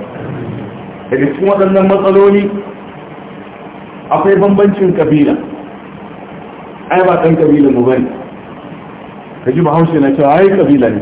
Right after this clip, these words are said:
To kai waye? Akan ce kabilar su Hausa. Me ma nan kabila wani? Kabilanci ya daɗe yana cutar da rayuwar aure. Kuma wallahi kidahumanci ne da bai kamata ba.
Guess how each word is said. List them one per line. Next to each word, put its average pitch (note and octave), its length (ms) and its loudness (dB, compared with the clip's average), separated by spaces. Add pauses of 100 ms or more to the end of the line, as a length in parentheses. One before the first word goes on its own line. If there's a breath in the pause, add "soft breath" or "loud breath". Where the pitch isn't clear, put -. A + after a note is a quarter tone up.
To D3 160 0
kai G3 160 4
waye? C#3+ 280 4 (2750)
Akan G4+ 240 2
ce D4+ 160 4
kabilar C4 280 4
su C4+ 60 2
Hausa. A3+ 380 2 (240)
Me C4 160 2
ma E4 140 4
nan C#4+ 160 6
kabila A#3+ 320 4
wani? G#3+ 140 0 (1400)
Kabilanci D4 640 4
ya A#3 180 6
daɗe B3+ 320 2
yana A3 260 6 (300)
cutar C#4+ 640 2
da A3 100 4
rayuwar E3 280 2
aure. F3+ 280 6 (640)
Kuma D4 160 2
wallahi C#4 320 4
kidahumanci B3 760 4
ne A3 120 2
da A3+ 100 2
bai A3 180 -2
kamata C#4+ 360 2
ba. - 120 -6